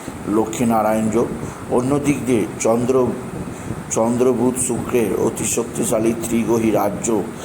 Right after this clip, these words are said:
আপনার জীবনে বিরাট আর্থিক উন্নতি ঘটাবেই ঘটাবে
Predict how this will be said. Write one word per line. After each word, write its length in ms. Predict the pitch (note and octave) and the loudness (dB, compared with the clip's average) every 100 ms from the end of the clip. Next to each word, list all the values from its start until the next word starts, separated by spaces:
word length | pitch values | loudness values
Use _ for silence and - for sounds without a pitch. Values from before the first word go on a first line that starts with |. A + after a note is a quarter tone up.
| - - - | -12 -10 -2
আপনার 380 | A2 G#2+ A#2+ A2+ | 0 0 0 0
জীবনে 440 | F#2 A2 A#2 B2 A2 F2+ - - - - | 0 0 2 2 0 -2 -8 -12 -10 -4
বিরাট 340 | A#2+ A#2+ A#2 - - | 2 2 2 0 -2
আর্থিক 440 | G#2+ - - A#2 - | -2 -2 -6 -6 -2
উন্নতি 480 | A2+ A#2 A#2 A2+ A2 F#2+ | 0 4 4 2 -2 0
ঘটাবেই 420 | G2+ A#2 A2 A#2+ G#2 | 0 2 2 2 2
ঘটাবে 380 | A2 A#2 A2+ | 0 2 2